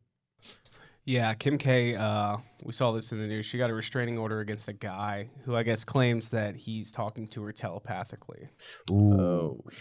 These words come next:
Speaker 2: See, that's, I think this is one of the byproducts you get of, like, this metaverse thing and, like, a lot of these,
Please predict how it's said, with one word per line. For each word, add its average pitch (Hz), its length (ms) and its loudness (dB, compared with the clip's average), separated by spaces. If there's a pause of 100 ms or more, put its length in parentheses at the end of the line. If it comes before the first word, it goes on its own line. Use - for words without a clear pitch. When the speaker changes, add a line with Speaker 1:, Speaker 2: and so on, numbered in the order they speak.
(100)
Speaker 2:
See, 139 180 4
that's, 147 280 6
I 151 160 8
think 147 220 4
this 180 180 8
is 175 160 2
one 151 160 4
of 147 60 4
the 127 80 6
byproducts 113 800 8
you 110 100 2
get 110 240 10
of, 98 160 4
like, 101 220 6
this 98 180 4
metaverse 104 720 8
thing 113 540 8
and, 98 220 6
like, 92 320 4
a 95 40 4
lot 98 320 8
of 95 140 4
these, 95 400 4